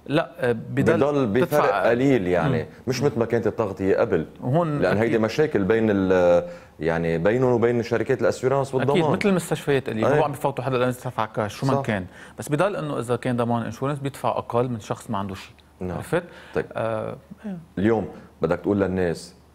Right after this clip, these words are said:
Speaker 2: خاصة اللي عندهم أمراض الكانسر وغير أمراض طبعا، بس نحن لأن حددنا هيدا الموضوع، شو اللي لازم تقول لهم إياه؟ إذا قال لهم فترة يعني مواظبين على العلاج، على الأدوية،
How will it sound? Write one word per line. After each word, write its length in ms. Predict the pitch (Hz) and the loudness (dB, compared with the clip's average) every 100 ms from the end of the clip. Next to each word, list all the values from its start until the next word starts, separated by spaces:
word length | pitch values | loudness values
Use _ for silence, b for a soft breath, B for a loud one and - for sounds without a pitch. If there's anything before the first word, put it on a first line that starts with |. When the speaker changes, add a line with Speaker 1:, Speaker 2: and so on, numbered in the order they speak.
| _ - | _ -20
Speaker 2:
خاصة 340 | - 110 107 90 | -8 -6 -4 -4
اللي 160 | 85 80 | -2 -2
عندهم 220 | 85 80 - | -4 -4 -4
أمراض 260 | 80 78 | -2 -2
الكانسر 520 | 76 80 76 73 71 - - - | -4 -8 -10 -8 -12 -12 -16 -10
وغير 360 | 78 98 101 80 | -4 0 0 0
أمراض 260 | 82 80 | -2 -2
طبعا، 380 | - 87 73 69 | -2 -6 -6 -8
بس 200 | 76 - | -10 -8
نحن 160 | 85 90 | -4 -4
لأن 320 | 80 82 80 | -2 -4 -6
حددنا 480 | - 73 73 73 80 | -6 -6 -4 -6 -8
هيدا 200 | 73 71 | -6 -6
الموضوع، 600 | 67 71 71 71 69 - b b b b b b b _ _ _ _ _ | -6 -8 -8 -8 -10 -12 b b b b b b b _ _ _ _ _
شو 160 | - 131 | -4 0
اللي 140 | 123 | 2
لازم 300 | 107 95 92 | 2 2 -2
تقول 240 | 80 78 82 | -4 -4 -2
لهم 140 | 80 | -2
إياه؟ 240 | 78 73 82 | -4 -4 -2
إذا 180 | 85 | 0
قال 100 | 78 | 2
لهم 80 | 95 | 0
فترة 440 | 85 110 - 80 - B B B - - - _ | -2 -4 -2 -4 -4 B B B -20 -20 -20 _
يعني 300 | 71 73 78 - - | -12 -8 -8 -10 -8
مواظبين 540 | 85 101 107 104 131 110 | -2 0 2 0 0 0
على 300 | 87 85 82 | 0 0 0
العلاج، 760 | 80 78 76 82 82 82 80 | 0 -2 -2 0 0 0 -2
على 160 | 82 85 | -4 -2
الأدوية، 640 | - 85 76 78 73 | 0 -2 -2 -6 -6